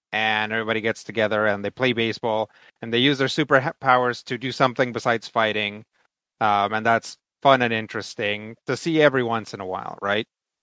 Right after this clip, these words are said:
Um, if you, uh, if you're a fan of Twilight, this trope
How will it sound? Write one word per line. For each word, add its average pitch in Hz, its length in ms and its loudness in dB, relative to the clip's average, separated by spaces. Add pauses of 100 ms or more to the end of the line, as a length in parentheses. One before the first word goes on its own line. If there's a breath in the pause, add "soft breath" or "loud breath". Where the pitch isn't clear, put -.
(100)
Um, 107 520 0 (1080)
if 113 180 -6
you, 120 240 2
uh, 107 440 6 (600)
if 123 140 -2
you're 131 140 0
a 127 60 0
fan 139 240 2
of 120 120 -2
Twilight, 131 560 2
this 123 180 -2
trope 120 320 -4